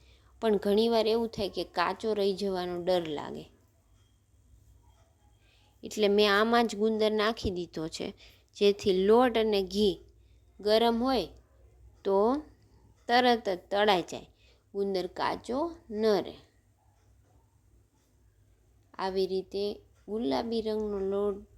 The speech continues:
થાય ત્યાં સુધી ધીમા તાપે શેકવાનું છે.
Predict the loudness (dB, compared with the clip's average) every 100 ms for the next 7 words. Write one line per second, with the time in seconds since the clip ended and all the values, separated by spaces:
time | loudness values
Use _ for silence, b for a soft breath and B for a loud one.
0 | -20 -12 -6 -6 -6 -8 -10 -10 -12 -8
1 | -10 -6 2 4 4 2 -2 -10 -12 -16
2 | -12 -12 -12 -16 -16 -18 -20